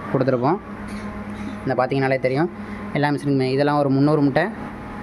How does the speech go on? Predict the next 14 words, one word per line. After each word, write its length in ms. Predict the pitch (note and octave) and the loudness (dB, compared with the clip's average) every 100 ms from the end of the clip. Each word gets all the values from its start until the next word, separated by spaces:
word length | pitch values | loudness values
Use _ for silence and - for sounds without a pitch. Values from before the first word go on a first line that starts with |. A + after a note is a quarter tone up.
| - - | -10 -4
ஆக்கக்கூடிய 360 | C3+ C3+ C3+ D3 C#3 | -2 0 2 2 2
மிஷினு. 260 | B2 C3+ G3 - - - - - | 2 2 0 -4 -14 -12 -12 -4
இது 80 | D3+ | 0
பார்த்தீங்கன்னா 280 | D3 D3 D#3+ C#3+ | 2 4 4 4
இரநூறு 280 | C#3 D3+ D3+ C#3 | 4 4 4 2
முட்டை 140 | C#3 | 0
ஆக்கக்கூடிய 300 | C3 B2+ B2+ B2 | 0 2 2 2
மிஷினு. 240 | - B2 - - - - D3+ | 2 0 -2 -10 -10 -2 2
இது 100 | D#3+ | 4
நூறு 180 | D#3 D#3 | 4 4
முட்டை 160 | C#3 C3+ | 2 2
ஆக்கக்கூடிய 340 | B2+ B2 B2 A2+ | 2 0 0 0
மிஷினு. 240 | G#2 B2+ G3+ - - - - - | 0 0 0 -4 -10 -10 -4 0
இது 100 | D3+ | 2